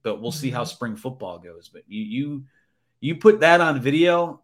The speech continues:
Speaker 1: and that raises an eyebrow, and, and you bring up Bruce Feldman's freaks list. I mean, that's an early contender right there. I mean, that's, that's just insane to move at that rate.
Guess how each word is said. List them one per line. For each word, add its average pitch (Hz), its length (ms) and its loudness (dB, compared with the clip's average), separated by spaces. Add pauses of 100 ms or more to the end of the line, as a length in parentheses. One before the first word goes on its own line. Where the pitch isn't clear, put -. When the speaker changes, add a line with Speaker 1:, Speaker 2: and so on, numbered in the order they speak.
Speaker 1:
and 110 140 -10
that 143 180 -6
raises 131 400 -2
an 107 160 -8
eyebrow, 78 540 -12 (100)
and, 90 140 -18
and 92 280 -16 (160)
you 107 160 -10
bring 120 220 -6
up - 180 -6
Bruce 107 220 -10
Feldman's 104 380 -6
freaks - 380 -12
list. 64 360 -18
I - 40 -20
mean, 78 260 -20 (480)
that's 113 200 -6
an 107 80 -10
early 101 200 -6
contender 92 440 -14
right 76 240 -12
there. 73 180 -12
I 67 40 -20
mean, 78 100 -18
that's, - 360 -12 (240)
that's 113 260 -4
just - 180 -18
insane - 520 -16 (140)
to 80 100 -20
move 80 200 -20
at 69 160 -18
that 64 200 -14
rate. 53 240 -20